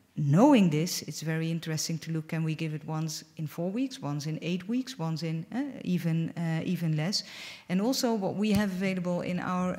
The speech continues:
um, um, university, and I think that's also very interesting, is the Immunopet, uh, method. So what we can do is that you can label the drug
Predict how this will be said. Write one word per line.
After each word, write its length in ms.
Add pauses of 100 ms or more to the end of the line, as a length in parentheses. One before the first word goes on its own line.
um, 560 (160)
um, 440 (720)
university, 580
and 80
I 100
think 360
that's 200
also 220
very 240
interesting, 440
is 120
the 220
Immunopet, 800 (580)
uh, 160
method. 400
So 220
what 160
we 80
can 240
do 220
is 120
that 180
you 60
can 320
label 340
the 100
drug 420